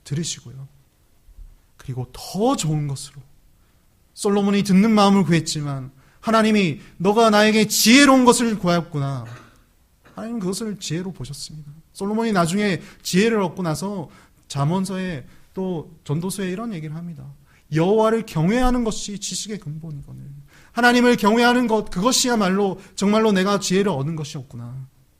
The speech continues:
그런 고백, 저와 여러분 고백됐으면 좋겠습니다. 그래서 정말, 정말 여러분의 인생의 멋진 꿈,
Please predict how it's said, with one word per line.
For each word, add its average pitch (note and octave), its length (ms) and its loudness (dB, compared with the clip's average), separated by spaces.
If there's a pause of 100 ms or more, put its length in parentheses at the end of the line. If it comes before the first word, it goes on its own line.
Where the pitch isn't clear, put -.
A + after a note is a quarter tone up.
(2000)
그런 G3+ 260 -4
고백, C#3 340 -12 (420)
저와 F3 220 -10
여러분 F3 360 -8
고백됐으면 D3 640 -8
좋겠습니다. B2 760 -14 (2250)
그래서 C#3 460 -8 (540)
정말, C3 760 -2 (880)
정말 C#3 520 -6 (180)
여러분의 E3+ 420 0
인생의 D#3+ 420 0
멋진 A3 520 2
꿈, - 320 -2